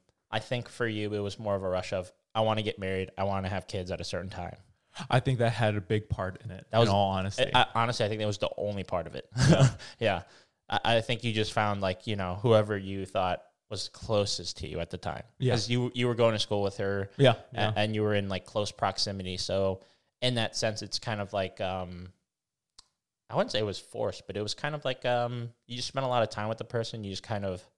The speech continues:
Speaker 2: You
Speaker 1: thought,
Speaker 2: think
Speaker 1: you
Speaker 2: you
Speaker 1: thought
Speaker 2: think
Speaker 1: you
Speaker 2: you
Speaker 1: liked
Speaker 2: know them
Speaker 1: Yeah, right,
Speaker 2: and
Speaker 1: exactly.
Speaker 2: stuff, yeah.
Speaker 1: Yeah.
Speaker 2: You think you know them, you think you like them.
Speaker 1: But you don't.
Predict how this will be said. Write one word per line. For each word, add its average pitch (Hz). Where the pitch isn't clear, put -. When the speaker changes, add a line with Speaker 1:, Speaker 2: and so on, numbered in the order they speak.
Speaker 2:
You 165
Speaker 1:
thought, 147
Speaker 2:
think 196
Speaker 1:
you 165
Speaker 2:
you 151
Speaker 1:
thought 135
Speaker 2:
think 156
Speaker 1:
you 110
Speaker 2:
you 107
Speaker 1:
liked 107
Speaker 2:
know 98
them 90
Speaker 1:
Yeah, 98
right, 98
Speaker 2:
and 98
Speaker 1:
exactly. 92
Speaker 2:
stuff, -
yeah. 98
Speaker 1:
Yeah. 95
Speaker 2:
You 127
think 160
you 151
know 143
them, 135
you 101
think 131
you 123
like 113
them. 104
Speaker 1:
But -
you 104
don't. -